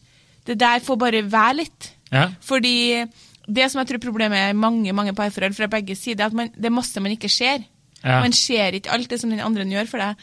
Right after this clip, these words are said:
Speaker 2: Ja.
Speaker 1: Og så føler du plutselig at stekepanna er liksom symbolet på at han ikke bryr seg,
Speaker 2: Mm.
Speaker 1: når egentlig gjør han masse andre greier hele tiden, som, som på en måte, så når jeg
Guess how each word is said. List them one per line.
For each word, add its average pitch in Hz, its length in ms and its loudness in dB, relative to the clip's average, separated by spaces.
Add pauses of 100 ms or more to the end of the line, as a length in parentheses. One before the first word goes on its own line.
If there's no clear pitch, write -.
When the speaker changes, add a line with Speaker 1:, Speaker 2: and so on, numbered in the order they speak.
Speaker 2:
Ja. 117 140 0 (100)
Speaker 1:
Og 254 80 4
så 233 220 0 (340)
føler 247 400 2
du 185 80 -2
plutselig 202 300 -4
at - 80 -8
stekepanna 180 500 -2
er 196 140 2
liksom 208 180 0
symbolet 202 480 0
på 202 80 -2
at 202 160 0
han 208 220 -2
ikke 196 180 -6
bryr 185 160 -2
seg, 240 380 0
Speaker 2:
Mm. 139 260 4
Speaker 1:
når 233 160 6
egentlig 208 240 0
gjør 220 160 4
han 196 80 -2
masse - 320 -4
andre 214 240 0
greier 214 240 -2
hele 214 240 -2
tiden, 196 240 -2
som, 220 140 -4 (100)
som 226 160 -8
på 220 80 -2
en 226 80 -2
måte, 208 220 -2 (220)
så 262 120 -4
når 247 160 4
jeg 240 100 2